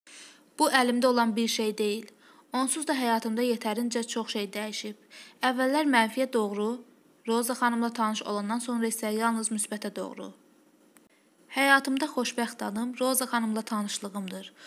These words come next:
O mənə stimul, güc verib. Uşaq evində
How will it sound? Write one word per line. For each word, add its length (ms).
O 100
mənə 260
stimul, 460
güc 240
verib. 280
Uşaq 300
evində 360